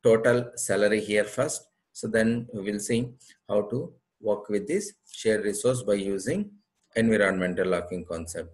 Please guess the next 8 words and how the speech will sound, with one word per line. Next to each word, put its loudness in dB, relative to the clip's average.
To -4
calculate 2
total 4
salary, 2
this -6
is -2
a 2
collection. 0